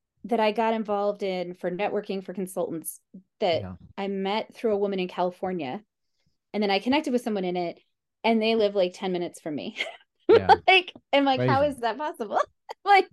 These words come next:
Speaker 2: No.
Speaker 1: I, I thought this is all people in California, but it is not. <laughs>
Speaker 2: No. Yeah, you know, so these are all positive things, right? We're on a
Speaker 1: Mm-hmm.
Speaker 2: positive train here.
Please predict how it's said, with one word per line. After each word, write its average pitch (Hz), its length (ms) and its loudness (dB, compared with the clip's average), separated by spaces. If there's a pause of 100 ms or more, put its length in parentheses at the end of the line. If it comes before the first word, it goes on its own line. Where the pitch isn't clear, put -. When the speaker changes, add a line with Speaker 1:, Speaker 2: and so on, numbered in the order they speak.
Speaker 2:
No. 175 180 -2
Speaker 1:
I, 160 380 0
I 311 140 4
thought 440 180 4
this 403 140 4
is 302 60 -10
all 302 140 2
people 320 220 -2
in 320 80 -2
California, 302 580 -4
but 220 140 -6
it 233 100 0
is 285 160 -2
not. 214 260 -2 (380)
<laughs> 453 40 2 (560)
Speaker 2:
No. 113 500 -4 (920)
Yeah, 170 220 -8 (140)
you 175 100 -8
know, 117 300 -4
so 135 420 -4 (160)
these 226 140 -4
are 269 100 0
all 262 120 2
positive 240 460 2
things, 247 320 2
right? 147 240 0
We're 156 140 0
on 208 200 0
a 202 40 -4
Speaker 1:
Mm-hmm. - 160 -4
Speaker 2:
positive 202 460 -4
train 147 420 -2
here. 127 480 -4